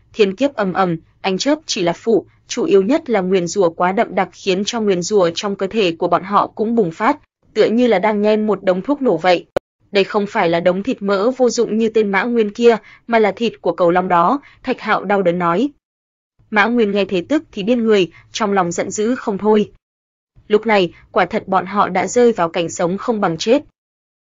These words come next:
"Nhóc con, người không chết tử tế được đâu," Cậu Long quát lên, tên hậu bối đáng ghét này khi độ thiên kiếp lại kéo bọn họ vào trong. "Đạo hữu, trốn thôi, rời khỏi địa phương quỷ quái này đã,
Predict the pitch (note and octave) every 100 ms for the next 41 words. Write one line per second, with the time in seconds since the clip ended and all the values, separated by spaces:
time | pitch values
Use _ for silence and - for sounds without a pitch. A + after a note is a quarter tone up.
0 | _ - G3+ G3 A3 G#3 G3 _ _ A3
1 | G3+ A3+ F#3+ C4 C4+ A#3+ E3+ F#3+ F#3+ A3
2 | A3+ G3 G#3+ G#3 G#3 _ - A3+ A3 G#3+
3 | G#3 B3 A#3+ A3+ G3 _ _ A3+ G#3+ G#3+
4 | - F#3 F#3+ F3 F3+ C4+ B3+ G#3+ F#3 -
5 | G3 - - G3+ G3+ D4+ B3+ A3+ - F#3+
6 | F#3+ G#3 F#3 G3+ E3+ F#3 E3+ - G#3+ G3+
7 | - _ _ _ _ _ _ _ G#3 F#3
8 | G3+ A3 D#4 - _ - G#3+ F#3 A#3 A#3
9 | G#3 - _ - A3 G3+ G3 E3+ F#3+ -
10 | A#3 G#3 A3 E3+ F#3 G3 A#3 F3 F3 G#3